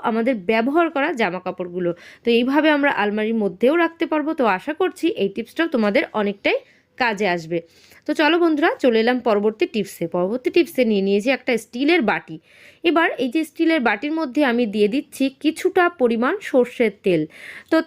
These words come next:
তোমাদের যতটা প্রয়োজন হবে সেই পরিমাণ মতো সর্ষের তেল দিয়ে নেবে।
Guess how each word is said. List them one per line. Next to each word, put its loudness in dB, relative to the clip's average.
তোমাদের 2
যতটা 0
প্রয়োজন 2
হবে 4
সেই 4
পরিমাণ 4
মতো 0
সর্ষের 0
তেল 4
দিয়ে 4
নেবে। -2